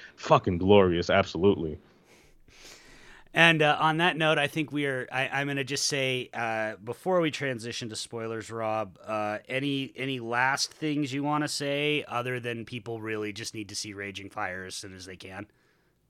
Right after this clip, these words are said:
Speaker 1: Uh, no, th-, that, that's it. People really need to see Raging Fire. I've been telling everybody, uh, I've been telling, uh, um, well, uh, in the House of Screams, th-, there's not too many of us in there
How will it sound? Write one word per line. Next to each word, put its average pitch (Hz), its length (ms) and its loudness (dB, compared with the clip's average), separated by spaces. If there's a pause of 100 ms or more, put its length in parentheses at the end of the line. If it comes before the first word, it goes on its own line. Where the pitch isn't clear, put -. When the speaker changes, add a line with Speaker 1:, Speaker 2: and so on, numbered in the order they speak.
(380)
Speaker 1:
Uh, 117 300 12 (220)
no, 101 520 6 (120)
th-, 110 160 2
that, 104 220 10
that's - 580 0
it. 92 160 4 (180)
People 123 440 6
really 90 380 8
need 87 220 2
to 90 100 0
see 87 200 2
Raging 85 320 6
Fire. - 180 10
I've 160 80 12
been 143 160 8
telling 101 320 4
everybody, 87 560 0
uh, 82 300 2 (520)
I've 98 80 8
been 101 80 6
telling, 98 280 8
uh, 90 400 4 (600)
um, 90 500 4 (460)
well, 113 460 10
uh, 101 480 6 (100)
in 107 100 0
the 104 60 2
House 120 220 4
of 107 60 -4
Screams, 101 340 2
th-, 95 260 2
there's 101 200 4
not 107 160 6
too 107 80 2
many 98 220 6
of 90 120 4
us 92 220 2
in 92 80 2
there 90 160 4